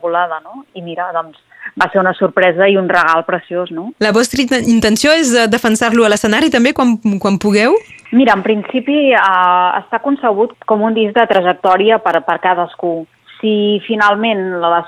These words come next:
Speaker 1: coses milloren, eh, que esperem que sigui molt aviat, potser pot haver-hi alguna presentació, però pot ser mínima. Pot, eh, estem parlant de dos o tres concerts. Però si no, està concebut com a material, entre cometes,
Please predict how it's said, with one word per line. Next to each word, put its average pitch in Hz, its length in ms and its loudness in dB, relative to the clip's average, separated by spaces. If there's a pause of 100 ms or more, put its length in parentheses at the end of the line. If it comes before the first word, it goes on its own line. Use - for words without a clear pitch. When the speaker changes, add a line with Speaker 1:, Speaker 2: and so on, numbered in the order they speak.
Speaker 1:
coses 190 320 0
milloren, 208 560 2
eh, 165 840 0
que - 80 -14
esperem 175 300 -2
que 175 140 -4
sigui 190 180 -2
molt 180 180 2
aviat, 185 320 0
potser 208 380 -2
pot 214 160 0
haver-hi 185 320 4
alguna 190 320 0
presentació, 180 720 -2
però 185 160 0
pot 185 240 -2
ser 196 100 0
mínima. 175 480 -4
Pot, 170 160 -2
eh, 165 120 0 (240)
estem 175 200 -4
parlant 170 360 0 (100)
de 170 320 -2
dos 170 160 4
o 175 100 2
tres 170 240 -2
concerts. 180 400 -2 (460)
Però 214 200 2
si 226 120 -2
no, 208 160 2 (160)
està 208 240 -4
concebut 202 720 2
com 202 220 2
a 196 80 2
material, 185 760 0
entre 185 320 -2
cometes, 185 560 0